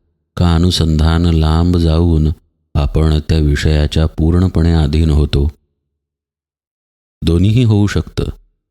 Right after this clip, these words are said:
जो विषयाच्या अधीन झाला, तो त्या प्रवाहात वाहत गेला,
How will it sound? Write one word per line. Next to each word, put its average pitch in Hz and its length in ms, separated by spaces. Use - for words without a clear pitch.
जो 90 140
विषयाच्या 78 640
अधीन 76 360
झाला, 76 380
तो 90 100
त्या 92 180
प्रवाहात 73 580
वाहत 73 340
गेला, - 420